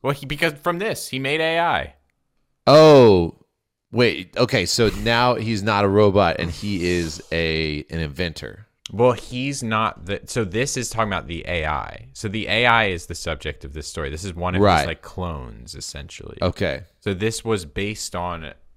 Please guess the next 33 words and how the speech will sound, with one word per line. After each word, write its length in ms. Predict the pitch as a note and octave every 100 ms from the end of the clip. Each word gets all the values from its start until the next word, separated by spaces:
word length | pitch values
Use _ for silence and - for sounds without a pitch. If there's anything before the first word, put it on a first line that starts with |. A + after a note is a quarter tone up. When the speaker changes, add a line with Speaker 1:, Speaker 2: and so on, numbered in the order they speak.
| _ -
Speaker 1:
a 80 |
billion. 400 | D#2+ F#2 F#2 E2+
So 160 | - G#2
it 300 | F#2+ G2 G2
is 360 | G2 G#2+ A2+ F#2
this 280 | - E2+ -
billionaire's 800 | - F2+ F2 D2 C2+ B1+ - -
whole 240 | - D#2
persona 640 | - - D#2 - D#2 D2 A1+
and 80 | A#1 -
Speaker 2:
Okay. 260 | G2+ - F2+
Speaker 1:
personality. 340 | D2 B1+ - -
He's 200 | F2+ -
trapped 540 | - G2 F#2+ - -
in 220 | D2+ C2+
this. 460 | B1 A#1+ - - -
Speaker 2:
He's 140 | G2 -
passed 400 | - G2 F#2+ F#2+
his 120 | E2+
personality 760 | - F#2+ - F2 E2 E2+ D#2+ D#2
into 220 | E2 -
the 180 | D#2 B1+
A 60 | C#2+
I. 260 | C2+ B1
Speaker 1:
Yeah. 340 | F2+ G2+ D2 - - - - - - _ - -
Speaker 2:
And, 300 | F#2+ F2+ F2
but 140 | F#2 -
the 120 | -
A 200 | G2 F#2
I 220 | F2 E2 D#2+
is 240 | - E2 D2+
locked 400 | F2 E2+ D#2 -
into 840 | F2 E2+ E2 - E2+ D#2 D2+ D2